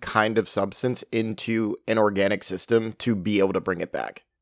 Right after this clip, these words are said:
Like, I, like, I just don't see how, like, just bringing it down. There has to be some kind of, like,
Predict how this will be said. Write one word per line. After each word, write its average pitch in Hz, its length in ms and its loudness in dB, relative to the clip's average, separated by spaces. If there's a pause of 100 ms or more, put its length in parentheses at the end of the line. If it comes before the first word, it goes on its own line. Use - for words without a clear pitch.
Like, 123 180 8
I, 120 140 10
like, 117 200 8
I 117 80 10
just 123 120 4
don't 127 160 4
see 120 80 2
how, 120 80 8
like, 110 180 4
just 104 240 -4
bringing 107 300 2
it - 140 -4
down. 110 560 4 (100)
There 160 240 6
has 151 240 6
to 165 40 -6
be 170 120 4
some 120 340 4
kind 113 300 2
of, 95 120 2
like, 104 400 4